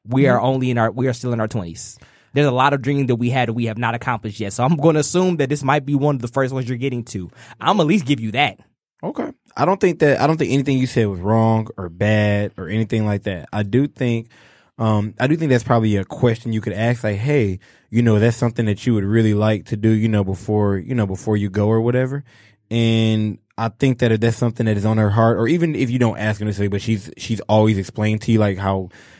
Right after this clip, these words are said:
Speaker 2: extravagant of whatever the wedding will be, that's fine. I think for me, it's more so along the lines of,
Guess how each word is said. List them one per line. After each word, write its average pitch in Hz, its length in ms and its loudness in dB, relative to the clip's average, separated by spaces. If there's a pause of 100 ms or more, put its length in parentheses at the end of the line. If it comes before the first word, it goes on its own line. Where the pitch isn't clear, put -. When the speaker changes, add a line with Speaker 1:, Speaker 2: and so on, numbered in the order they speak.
Speaker 2:
extravagant 107 580 2
of 101 100 2
whatever 104 400 0
the 98 80 -4
wedding 104 240 0
will 117 80 2
be, 127 240 0
that's 113 260 -2
fine. 78 460 -6 (460)
I 104 80 0
think 180 280 -4
for 135 120 -6
me, 135 260 4
it's 107 100 2
more 110 180 2
so 113 140 2
along 107 200 2
the 104 80 -2
lines 101 420 -2
of, 95 480 -2